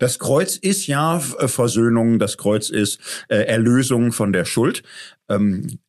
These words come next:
also, dann würde ich nicht sagen, „Ach so, dann ist ja alles in Ordnung bei euch“, sondern das ist halt ein Kreuzesverständnis, was rein auf Schuld und Versöhnung schaut,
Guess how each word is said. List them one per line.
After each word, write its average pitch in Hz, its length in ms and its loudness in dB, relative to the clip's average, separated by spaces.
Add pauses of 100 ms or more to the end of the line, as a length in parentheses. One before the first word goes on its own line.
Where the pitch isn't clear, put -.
also, 110 320 -2 (160)
dann 131 240 0
würde 131 140 0
ich - 60 -2
nicht 143 160 0
sagen, 135 240 -2
„Ach 262 160 -2
so, 320 200 0
dann 127 160 2
ist 151 120 0
ja 127 120 0
alles 139 260 -2
in 147 100 0
Ordnung 123 380 -2
bei 98 100 2
euch“, 110 300 0
sondern 131 520 0 (360)
das - 300 -2
ist - 200 -2
halt 135 260 -2
ein 110 160 -2
Kreuzesverständnis, 117 1500 -2
was - 260 -2 (320)
rein 107 800 0 (240)
auf 120 180 0
Schuld 165 420 0
und 135 200 -2
Versöhnung 113 640 0
schaut, 98 400 0